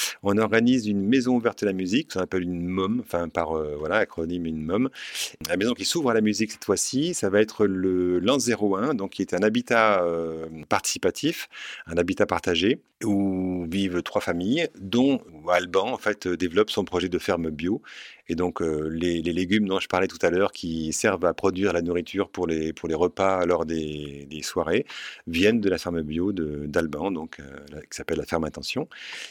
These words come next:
Et donc, la maison ouverte à la musique, ce sera là, ce serait au quarante-huit avenue, euh, de Saint-Julien à Cazaires, et c'est le vingt-sept septembre.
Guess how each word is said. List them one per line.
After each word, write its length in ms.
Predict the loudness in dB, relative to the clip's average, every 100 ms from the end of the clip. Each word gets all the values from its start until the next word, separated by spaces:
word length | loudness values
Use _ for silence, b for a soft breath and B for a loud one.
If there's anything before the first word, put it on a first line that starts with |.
| B
Et 180 | 0 0
donc, 300 | 4 2 2 -2
la 440 | 0 0 2 4
maison 260 | 4 4 4
ouverte 300 | 4 2 2
à 40 |
la 80 | 0
musique, 320 | 0 -2 -2
ce 120 | -4
sera 420 | -4 -2 0 0
là, 160 | 2 0
ce 100 | 0
serait 200 | -2 0
au 100 | -2
quarante-huit 600 | 2 2 2 -2 -8 0
avenue, 520 | 0 0 -2 -2 -2
euh, 200 | -2 -4
de 260 | -4 -4 -4
Saint-Julien 640 | -2 -2 -2 -2 -2 -2 -6 -8
à 240 | -8 -8
Cazaires, 400 | -4 -2 2 2 2 B B B B -4
et 80 | -2
c'est 180 | 0
le 340 | -2 -2 -2 0
vingt-sept 680 | 0 0 -2 -4 -4 -8 -4
septembre. 600 | -6 -4 -2 0 0